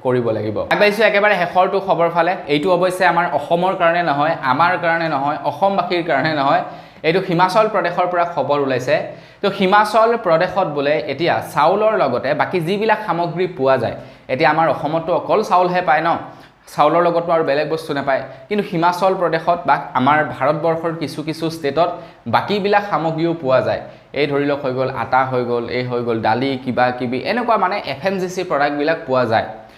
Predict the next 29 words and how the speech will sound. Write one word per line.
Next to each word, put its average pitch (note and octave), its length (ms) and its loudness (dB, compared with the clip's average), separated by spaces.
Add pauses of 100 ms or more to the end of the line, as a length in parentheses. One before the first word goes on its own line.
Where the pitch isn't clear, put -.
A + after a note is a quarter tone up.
(180)
এতিয়া F3 280 2
হিমাচল G#3+ 540 2
প্ৰদেশত E3+ 520 0 (140)
এই F3 180 2
মাহৰে D3 380 0
পৰা C#3 280 2
বাকী D3+ 360 -2
বস্তুবিলাকৰ C#3 800 -2
দাম C#3 320 2 (380)
বৃদ্ধি C3 380 -2
পাব D3 220 0
বুলি A#2 220 -2
জনাইছে। G#2 580 -10 (200)
বাকীবিলাক D#3 400 0
বস্তু F3 200 -6
মানে F#3+ 180 -4
কিনি F3+ 240 -4
আনিব G3 160 -6 (100)
লাগে, C#3 200 -4
একেবাৰে C#3+ 320 -2
বিনামূলীয়াকৈ C3+ 580 -2
নাপায়। B2+ 240 0 (220)
তো D#3 140 -12
সেইবিলাক C#3 420 -2
বস্তুৰ A#2+ 300 -4 (100)
দামটো G#2+ 280 -2 (100)
এতিয়া C3+ 240 0 (500)
হিমাচল B2 500 -4
প্ৰদেশত G#2+ 400 -2